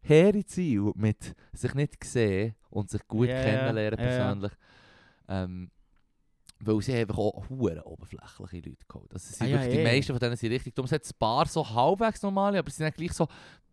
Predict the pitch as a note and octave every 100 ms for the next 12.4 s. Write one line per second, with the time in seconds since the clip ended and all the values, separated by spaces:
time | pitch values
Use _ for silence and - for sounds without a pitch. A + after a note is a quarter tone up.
0 | _ _ _ _ _ - C#3+ C3+ D#3 -
1 | - D3 E3+ - F3 D#3 - B2+ E2 -
2 | _ - C3 C#3+ C#3 C3+ D#3+ D3+ C#3 C3+
3 | B2+ B2+ - - - F#2+ D#2+ - A#2+ C3+
4 | C3 B2+ C#3 C#3+ E3+ E3 - - - -
5 | A#2+ - C3 C#3 - C3 A#2 - C3+ -
6 | C#3 C3+ _ _ _ _ _ _ _ _
7 | - B2+ B2 A#2+ - - - - - -
8 | - - - - _ _ _ _ - G3+
9 | G3 G3 - F3+ G3+ A3+ A#3 F3+ - A#3+
10 | A3+ G#3 A#3+ A#3+ - B3+ B3 A3+ G#3 G3
11 | G3+ G3 G3 - - G3 F#3+ G3 F#3+ G3
12 | - E3 D3+